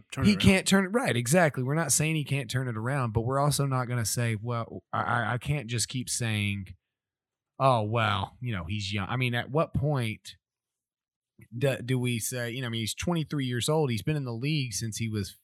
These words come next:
Speaker 2: eighteen. You know, it's not
Speaker 1: Yeah.
Speaker 2: Yeah, he's still young, and he,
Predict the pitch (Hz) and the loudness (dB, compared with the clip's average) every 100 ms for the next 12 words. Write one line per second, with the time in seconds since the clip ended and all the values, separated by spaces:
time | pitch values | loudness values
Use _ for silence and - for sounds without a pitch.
0 | - 143 143 - 139 113 73 98 139 131 | -4 -2 -2 -4 -4 -6 -4 2 6 8
1 | 131 127 127 - 143 139 135 123 - - | 8 8 4 2 0 2 2 0 -4 -10
2 | - _ - 113 - _ 214 170 117 - | -12 _ -18 -16 -16 _ -4 0 2 4
3 | 202 151 104 143 185 131 139 135 131 | 6 4 4 2 2 0 -2 -4 -6